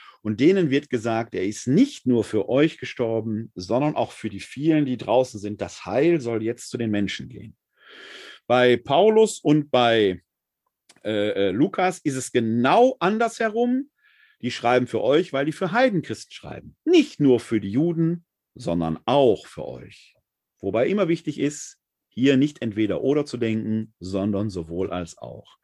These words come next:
Das ist der eine Grund. Auf der anderen Seite gibt uns dieser Text auch noch einen Hinweis für das, was sich historisch zugetragen haben mag.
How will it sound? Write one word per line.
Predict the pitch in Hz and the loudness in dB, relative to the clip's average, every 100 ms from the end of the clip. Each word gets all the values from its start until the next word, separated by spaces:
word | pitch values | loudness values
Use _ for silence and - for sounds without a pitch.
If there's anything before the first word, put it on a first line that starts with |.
| - - - - - | -20 -20 -20 -20 -8
Das | 101 113 | -4 -2
ist | 127 | 0
der | 143 | 0
eine | - 190 170 | 2 2 2
Grund. | 107 120 165 | 2 0 0
Auf | 151 - | -2 -2
der | - | 0
anderen | 220 240 160 | 0 0 0
Seite | 123 113 123 165 208 247 _ - _ - | 0 0 0 0 -2 -2 _ -20 _ -6
gibt | 151 240 | -6 -2
uns | 170 - | -2 -2
dieser | 165 143 - | 0 0 2
Text | - 165 - - | 0 -2 -4 -2
auch | 147 170 | 0 2
noch | 170 - | -2 -6
einen | 139 127 | -2 0
Hinweis | 123 185 170 156 | 2 2 2 0
für | - | 0
das, | 131 151 - | 0 0 2
was | 127 | 0
sich | 131 120 | -2 -8
historisch | - - - 160 240 151 | -10 -16 0 2 4 0
zugetragen | - 117 113 - 98 98 98 | -4 -6 -6 -2 -2 -2 -4
haben | 98 98 90 | -4 -4 -4
mag. | 87 107 165 - | -2 0 -2 -4